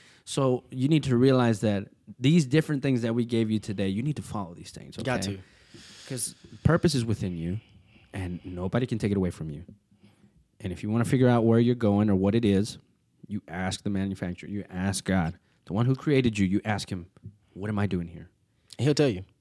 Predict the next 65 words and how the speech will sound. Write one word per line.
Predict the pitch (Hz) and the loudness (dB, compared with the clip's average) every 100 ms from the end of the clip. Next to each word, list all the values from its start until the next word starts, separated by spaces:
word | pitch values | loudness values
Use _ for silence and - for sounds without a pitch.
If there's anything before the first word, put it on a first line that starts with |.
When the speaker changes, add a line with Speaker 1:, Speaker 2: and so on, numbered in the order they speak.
| _ | _
Speaker 1:
He'll | - | -10
tell | 196 175 | -2 0
you. | 185 - | 0 -2
Speaker 2:
<laughs> | - | -4
Speaker 1:
Might | - 320 | 0 6
Speaker 2:
He | |
Speaker 1:
be | 330 | 8
a | 208 | 10
Speaker 2:
will | |
Speaker 1:
minute, | 165 233 | 8 6
Speaker 2:
tell | 143 | 4
Speaker 1:
but | 135 | 4
he'll | 180 | 4
tell | - 202 339 | 4 4 6
you. | 139 | 6
Speaker 2:
He'll | 190 | 6
tell | 180 185 | 4 4
you. | 127 | 6
He'll | 175 | 6
let | 156 | 6
you | 131 185 | 6 4
keep | 208 175 | 2 2
seeking | 208 196 135 | 2 2 0
him. | 117 - _ _ - | -2 -10 _ _ -4
He'll | 160 196 | 0 0
tell | 180 | 2
you, | 170 147 | 0 0
like, | 123 | -4
"Okay." | 170 - 139 _ _ | -6 -6 -8 _ _
Speaker 1:
Yeah. | - 175 120 92 - - | -6 -2 -2 -4 -16 -8
Uh, | 117 | -4
you | 123 147 | -2 2
just, | 151 - | 0 0
you | 127 165 | -6 -6
just | 240 | -2
gotta | 127 120 | 0 2
not | 120 113 | 0 2
give | 107 | 2
up. | 98 - | 0 -2
That's | 131 92 | -4 -2
Speaker 2:
Yeah. | |
Speaker 1:
the | 127 | 0
big | 117 101 | 0 -2
thing. | 98 92 | -4 -4
Speaker 2:
Yeah. | 92 | -2
Speaker 1:
You | 127 | -2
gotta, | 131 113 104 - 120 143 | 0 0 -2 -6 -12 0
you | 151 | 2
gotta | 143 113 | 4 0
keep | - 113 | -2 -4
pushing | 113 107 98 | -2 -2 -4
because | 92 95 | -6 -6
there's | 113 | -6
gonna | 113 110 | -4 -4
be | 104 | -2
days | 104 98 | -2 -2
where | 98 _ _ _ _ _ _ 151 | -6 _ _ _ _ _ _ -8
you | |
probably | 139 131 107 92 | 2 4 4 0
don't | 95 | 0
Speaker 2:
Mm-hmm. | 101 | 2
Speaker 1:
hear | 139 113 104 - - | 4 4 0 -12 -6
anything. | 123 113 90 92 87 92 _ _ _ _ | -2 -2 -4 -8 -8 -14 _ _ _ _
But | 85 135 110 - - - _ _ _ | -2 2 0 -2 -14 -18 _ _ _
hol-, | 151 | -4